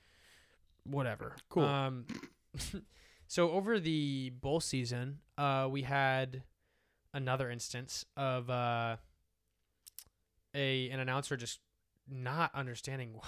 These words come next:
Speaker 1: the fuck is going on, dude. Um, and it was the, uh, Duke's Mayo Bowl, a national pastime, one of the best bowls in the world.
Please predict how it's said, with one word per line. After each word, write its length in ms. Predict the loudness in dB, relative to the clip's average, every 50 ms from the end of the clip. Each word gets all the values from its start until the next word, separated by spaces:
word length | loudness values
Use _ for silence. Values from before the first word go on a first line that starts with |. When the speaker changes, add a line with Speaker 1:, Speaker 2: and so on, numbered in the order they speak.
| -6
Speaker 1:
the 60 | -6 -8 -10 _ _ -14
fuck 180 | -12 -10 -8 -8
is 120 | -8 -6
going 260 | -6 -6 -6 -6 -6
on, 300 | -6 -8 -8 -8 -8 -10
dude. 280 | -10 -10 -10 -10 -10 -12 -16 _ -20 -20 -20 -20 _ _ _ _ _ _ -2 2
Um, 680 | 4 6 6 6 6 6 6 4 4 0 -2 -6 -12 -14 -16 _ _ _ _ _ _ _ _ _ _ _ _ _ _ _ _ _ _ _ _ _ _ _ _ -2
and 540 | 2 2 4 6 6 4 4 2 0 -4 -8 -8
it 80 | -6 -4
was 220 | -2 0 -2 -2
the, 380 | -2 -2 -2 0 0 -2 -2 -2
uh, 180 | -2 -2 -2 -2 -2 -2
Duke's 260 | -2 -2 0 0 0
Mayo 220 | 0 0 0 -2
Bowl, 180 | -4 -6 -6 -6
a 60 | -2
national 400 | 0 2 4 4 4 2 0 0
pastime, 640 | 4 4 4 4 4 2 0 0 0 -2 -2 -4 -6
one 100 | -6 -4 -4
of 20 |
the 60 | -2
best 260 | -2 -2 -2 -2 -2
bowls 220 | -4 -4 -4 -4 -4
in 60 | -6
the 80 | -6 -6
world. 480 | -6 -6 -4 -4 -4 -4 -6 -6 -10